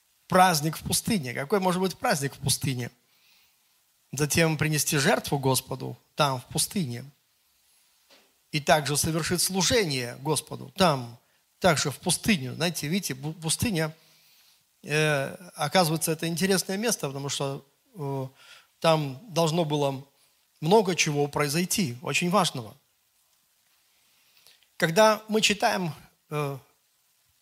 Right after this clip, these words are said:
местописание из Ветхого Зав-, Завета, мы должны помнить всегда, что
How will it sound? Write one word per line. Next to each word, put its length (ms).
местописание 720
из 80
Ветхого 340
Зав-, 300
Завета, 400
мы 240
должны 360
помнить 440
всегда, 360
что 380